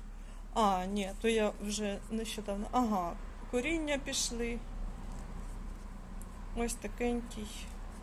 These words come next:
дістався мені живчик. І будемо вирощувати із нього повноцінну рослину. Отже, підписуйтеся на канал, будемо слідкувати за моїми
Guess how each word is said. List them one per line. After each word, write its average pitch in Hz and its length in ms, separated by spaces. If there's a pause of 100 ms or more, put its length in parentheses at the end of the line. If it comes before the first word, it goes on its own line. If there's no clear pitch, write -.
(140)
дістався 208 600
мені 202 260 (800)
живчик. 220 480 (520)
І 226 180 (200)
будемо 208 340
вирощувати 202 800
із 190 200
нього 202 340 (500)
повноцінну 202 760
рослину. 196 580 (680)
Отже, 269 440
підписуйтеся 226 880
на 254 140
канал, 330 420
будемо 214 400
слідкувати 208 960 (220)
за 220 260
моїми 214 520